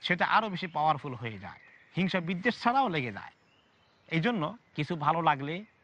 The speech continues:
চোখের এই আপদ থেকে বাঁচাতে হলে বলতে হবে, "মাশাআল্লাহ, বারাকাল্লাহু ফিক, আল্লাহ তাআলা হেফাজত করুক।"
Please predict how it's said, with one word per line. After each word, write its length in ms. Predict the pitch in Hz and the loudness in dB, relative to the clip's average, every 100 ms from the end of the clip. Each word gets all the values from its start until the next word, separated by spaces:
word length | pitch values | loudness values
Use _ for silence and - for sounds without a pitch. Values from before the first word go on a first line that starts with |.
| _ _ | _ _
চোখের 320 | 180 175 190 175 - | -2 2 2 2 0
এই 120 | 160 | 4
আপদ 300 | 165 156 196 | 4 2 -6
থেকে 220 | 202 180 | -6 -2
বাঁচাতে 380 | 151 139 147 147 | -2 0 -2 -4
হলে 220 | 175 151 | -4 -4
বলতে 280 | 139 139 143 | -4 -6 -4
হবে, 180 | 151 160 | -2 0
"মাশাআল্লাহ, 720 | 147 135 - 113 104 101 95 - - _ _ - - - 127 | 2 2 2 -4 -4 -8 -10 -12 -20 _ _ -20 -20 -6 4
বারাকাল্লাহু 680 | 156 160 156 160 165 143 | 6 6 4 2 6 6
ফিক, 260 | 120 131 - - _ _ _ _ _ _ _ - | 4 -6 -10 -16 _ _ _ _ _ _ _ -4
আল্লাহ 200 | 135 156 | 2 4
তাআলা 180 | 165 160 | 4 2
হেফাজত 340 | 160 156 139 | 4 2 0
করুক।" 240 | 131 110 | -6 -10